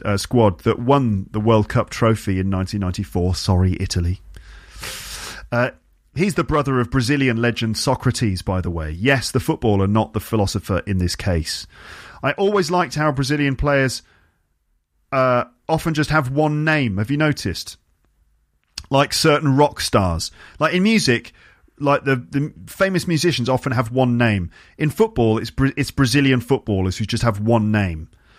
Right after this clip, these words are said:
Like in music, we have Sting and Bono, Madonna, Prince, like Rihanna, Eminem, Beyonce, and so on. One name. In football, you've got Pele, Jairzinho, Socrates, Neymar,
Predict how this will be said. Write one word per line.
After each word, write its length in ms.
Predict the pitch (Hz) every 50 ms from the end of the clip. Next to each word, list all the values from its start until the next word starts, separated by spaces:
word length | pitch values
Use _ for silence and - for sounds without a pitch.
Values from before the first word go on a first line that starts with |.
| - - - _ _ -
Like 180 | 127 135 -
in 220 | 151 165 156 156 160
music, 380 | 185 208 214 196 147 185 180 -
we 100 | 143 123
have 140 | 120 110 -
Sting 520 | - - - - 180 165 160 165 165 - -
and 200 | 135 117 - -
Bono, 500 | - 151 151 151 147 143 143 143 147 - -
Madonna, 560 | 123 131 127 107 139 135 139 139 139 135 131
Prince, 680 | - - - - 160 143 135 139 - - - - - - _ _ _ _ _ - - - _ -
like 160 | - - -
Rihanna, 680 | 131 117 135 147 151 151 147 147 147 151 151 147 - _
Eminem, 560 | - 143 147 143 143 143 139 139 139 135 120
Beyonce, 600 | - 147 151 147 143 135 123 - 139 135 135 127
and 120 | 95 123 -
so 220 | - 135 131 131
on. 160 | 127 127 123 - _ _ _ _ _ -
One 260 | 147 165 175 165 156
name. 340 | 156 143 127 110 95 87 - _ _ -
In 120 | - 151
football, 580 | - - 262 277 - 156 135 127 127 135 123 - _ _ _
you've 120 | 139 131
got 220 | 117 127 117 - -
Pele, 520 | - 185 180 170 165 160 156 160 151 143 - _ _ _ _ -
Jairzinho, 960 | 135 156 151 151 131 113 156 185 180 175 165 160 156 151 151 151 151 143 139
Socrates, 800 | - - - 190 175 - - 156 143 - - 147 143 135 135 123
Neymar, 760 | - 131 143 156 160 156 147 139 139 131 127 123 123 123 120